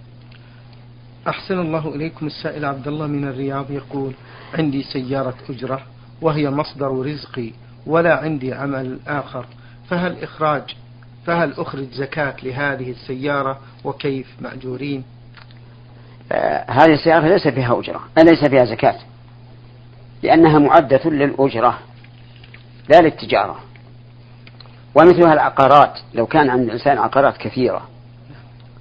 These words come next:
Speaker 2: تساوي ملايين، ولكنه لا يريد بيعها، إنما يريد استغلالها، فليس فيها زكاة، وإنما الزكاة في أجرتها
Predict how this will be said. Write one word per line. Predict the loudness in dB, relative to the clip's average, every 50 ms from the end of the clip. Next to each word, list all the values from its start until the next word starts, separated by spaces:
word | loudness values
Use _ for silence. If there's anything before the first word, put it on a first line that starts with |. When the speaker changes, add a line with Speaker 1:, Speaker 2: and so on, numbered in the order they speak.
| -16 -12
Speaker 2:
تساوي | -6 0 2 4 6 6 4 4
ملايين، | 2 2 0 0 0 -2 -6 -10 -16 -20 -20 -20 -20 -20 -20 -20 -20 -20 -20 -20 -20 -20 -20 -20 -20 -20 -14 -2 2
ولكنه | 4 4 6 4 4 4 2 4 4 6
لا | 6
يريد | 6 6 6 4 2
بيعها، | 2 2 2 2 2 2 0 0 -2 -2 -6 -20 -20 -20 -20 -20 -20 -20 -20 -20 -20 -20 -20 -20 -20 -20 -8 -4 0
إنما | 2 4 4 4
يريد | 4 4 2 2 0
استغلالها، | -4 -6 -4 0 4 6 6 8 6 6 4 2 0 -2 -8 -20 -20 -20 -20 -20 -20 -6 0
فليس | 4 6 6 6 4 2
فيها | 0 0 0 0 0 2 2 2 2 0 -4 -14 -20 -20 -6 -2
زكاة، | -2 0 6 8 8 8 8 6 0 -8 -20 -20 -20 -20 -20 -20 -8 -4
وإنما | 0 2 4 6 6 6 6 6
الزكاة | 4 2 -2 -2 2 4 4 4 2 0 -4 -4 -6 -10 -18 -20 -20 -20 -20 -6 -2
في | 0 0
أجرتها | 2 2 2 2 2 2 2 0 0 2 2 2 2 0